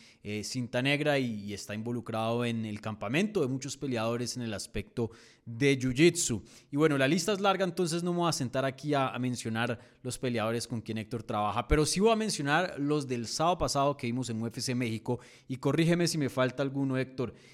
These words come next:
em, porque eso es lo que vamos a hablar aquí en, en, en el canal.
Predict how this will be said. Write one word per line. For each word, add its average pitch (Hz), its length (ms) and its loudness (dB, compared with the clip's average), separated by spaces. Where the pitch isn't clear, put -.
em, 110 720 0
porque 123 260 -2
eso 120 100 -2
es 135 80 -4
lo 143 80 0
que 135 100 -2
vamos 120 180 -2
a 127 40 -2
hablar 113 200 0
aquí 127 300 -2
en, 120 240 0
en, 113 180 -4
en 113 140 -2
el 104 140 -4
canal. 135 280 0